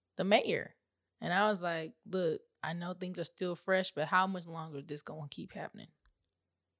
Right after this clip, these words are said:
Like, I get it. You are new into office, but the problems that we're facing is not new. Like,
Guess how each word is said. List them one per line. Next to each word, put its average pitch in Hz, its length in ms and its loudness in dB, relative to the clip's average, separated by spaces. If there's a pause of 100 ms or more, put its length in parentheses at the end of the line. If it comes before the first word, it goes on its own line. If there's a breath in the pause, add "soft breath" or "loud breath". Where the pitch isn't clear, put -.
(360)
Like, 170 160 4
I 185 120 12
get 175 260 0
it. 147 120 -4
You 175 280 -6
are 160 80 -2
new 185 380 -2
into 180 260 -2
office, 185 400 4
but 160 260 0 (340 soft breath)
the 160 80 -8
problems 208 580 8
that 185 160 4
we're 196 360 0
facing 220 600 0
is 196 240 -4
not 170 280 0
new. 117 320 -2 (960)
Like, 160 380 8